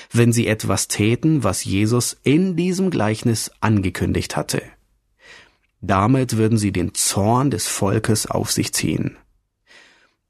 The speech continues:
Sie mussten in diesem Fall sehr vorsichtig sein. Es ging ihnen darum, einen Weg zu finden, wie diese riesige Menschenmenge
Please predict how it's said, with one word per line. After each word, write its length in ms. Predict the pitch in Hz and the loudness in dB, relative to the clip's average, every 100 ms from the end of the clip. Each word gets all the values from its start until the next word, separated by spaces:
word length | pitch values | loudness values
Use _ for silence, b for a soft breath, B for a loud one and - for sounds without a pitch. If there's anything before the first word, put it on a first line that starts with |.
| _ | _
Sie 140 | 120 | 2
mussten 440 | 139 202 - 214 | 2 2 0 0
in 180 | 185 120 | 2 2
diesem 300 | 127 147 156 | 2 2 0
Fall 340 | - 139 139 135 | 0 -2 0 0
sehr 240 | 151 151 | 0 0
vorsichtig 800 | - - 101 90 - - - - | -2 -2 0 0 -4 -6 -6 -4
sein. 520 | 80 78 - - - _ _ _ B B B B B | -4 -2 -4 -6 -10 _ _ _ B B B B B
Es 180 | - - | -4 2
ging 180 | 175 202 | 2 4
ihnen 300 | 175 110 95 | 2 2 0
darum, 600 | 95 107 120 151 180 180 b b b b | 0 0 0 -2 -4 -8 b b b b
einen 440 | 104 107 95 92 92 | 2 4 2 0 -2
Weg 360 | 95 120 - | -2 -2 -2
zu 160 | - 143 | 0 0
finden, 720 | - 131 143 139 151 175 170 - B B B B | 2 2 2 0 0 -2 -4 -12 B B B B
wie 120 | 120 | 2
diese 440 | 123 131 113 98 98 | 4 2 2 0 0
riesige 520 | 127 175 170 185 175 | 0 0 -2 0 0
Menschenmenge 1120 | 156 165 185 - - 95 98 98 104 113 143 | 2 0 0 0 0 0 0 0 0 -2 -6